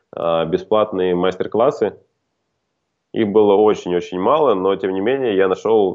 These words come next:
их и по теме мотивации, по теме роста, и там немножко по теме, а, развития интеллекта. И они меня сподвигли и своим примером вдохновили расти дальше, идти вперёд.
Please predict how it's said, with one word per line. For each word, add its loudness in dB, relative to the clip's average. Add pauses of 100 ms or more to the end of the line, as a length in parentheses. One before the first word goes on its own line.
их -8
и -8
по -2
теме -4
мотивации, 0
по -10
теме -4
роста, 0
и -2
там -6
немножко 0
по 0
теме, -2 (480)
а, 2
развития 0
интеллекта. 0 (560)
И 2
они 4
меня 2
сподвигли 0
и -10
своим 0
примером -2
вдохновили 0
расти -4
дальше, -2
идти -8
вперёд. 0